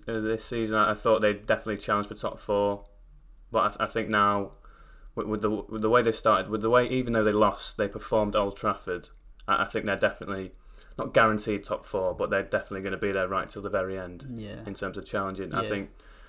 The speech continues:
Speaker 1: obviously, you know, th-, there's no secret that Gabby Jesus has been, in, in terms of, for their overall play, a revelation compared to Lacazette, who
Speaker 2: Yep,
Speaker 1: was
Speaker 2: yep.
Speaker 1: definitely a hindrance for, for them a-, as a possession-based side.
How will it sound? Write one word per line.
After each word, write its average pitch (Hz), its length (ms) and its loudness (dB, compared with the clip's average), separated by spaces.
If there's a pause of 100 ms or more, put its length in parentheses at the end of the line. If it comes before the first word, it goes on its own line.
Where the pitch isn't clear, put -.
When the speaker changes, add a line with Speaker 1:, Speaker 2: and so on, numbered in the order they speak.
(220)
Speaker 1:
obviously, 104 500 0 (160)
you 107 140 -4
know, 95 200 -6
th-, 101 260 -8
there's 101 160 -2
no 104 100 0
secret 98 360 -4
that 95 240 -2
Gabby 98 220 0
Jesus 95 440 -6
has 92 140 -10
been, 95 340 -8
in, 95 80 -10
in 98 160 -8
terms 98 320 -2
of, 95 180 -6 (220)
for - 100 -6
their 98 140 2
overall 98 380 -2
play, 92 440 -4
a 95 60 -4
revelation 95 800 -2
compared 98 300 -10
to 92 80 -12
Lacazette, 92 600 -4
who 101 100 -4
Speaker 2:
Yep, 101 140 -6
Speaker 1:
was - 240 -14
Speaker 2:
yep. - 180 -12 (300)
Speaker 1:
definitely 104 360 0
a 95 60 0
hindrance 98 580 -6
for, 92 380 -6 (680)
for 110 100 -6
them 95 220 4
a-, 95 120 2
as 98 160 -2
a 95 40 -8
possession-based 95 680 -4
side. 95 380 -2